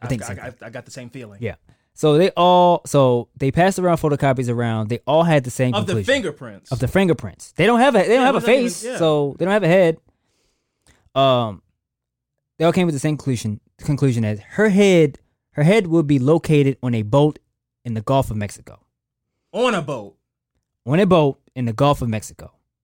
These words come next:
Speaker 1: and he should immediately contact the Coast Guard.
Speaker 2: And they
Speaker 1: This
Speaker 2: all agreed on
Speaker 1: They
Speaker 2: that.
Speaker 1: all agreed on that.
Speaker 2: Okay.
Speaker 1: <laughs> So this was, um,
Speaker 2: They should contact the, the Coast Guard and say what?
Speaker 1: Stop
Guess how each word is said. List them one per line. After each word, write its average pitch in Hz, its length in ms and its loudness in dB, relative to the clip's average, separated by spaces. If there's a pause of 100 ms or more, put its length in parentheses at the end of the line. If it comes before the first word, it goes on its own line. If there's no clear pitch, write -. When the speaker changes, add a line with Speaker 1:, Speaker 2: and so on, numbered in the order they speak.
(600)
Speaker 1:
and 117 140 -6
he 165 140 2
should 160 180 2
immediately 180 480 2
contact 160 400 0
the 127 80 -4
Coast 180 320 0
Guard. 92 380 -6 (1300)
Speaker 2:
And 190 120 -6
they 233 60 4
Speaker 1:
This 240 80 4
Speaker 2:
all 226 180 0
agreed 147 280 -10
on 123 120 -14
Speaker 1:
They 143 80 4
Speaker 2:
that. 165 80 4
Speaker 1:
all 202 260 4
agreed 151 280 4
on 110 160 -2
that. - 180 -18 (2250)
Speaker 2:
Okay. 131 460 -12
Speaker 1:
<laughs> - 540 -2 (720)
So 147 100 -2
this 254 300 0
was, 185 320 -2 (240)
um, 143 160 -2
Speaker 2:
They - 80 0
should 254 140 -6
contact 247 460 -6
the, 185 240 -10
the 175 140 -10
Coast 240 280 -4
Guard 202 160 -4
and 160 100 -8
say 214 200 -6
what? 147 400 -8 (1120)
Speaker 1:
Stop 208 400 0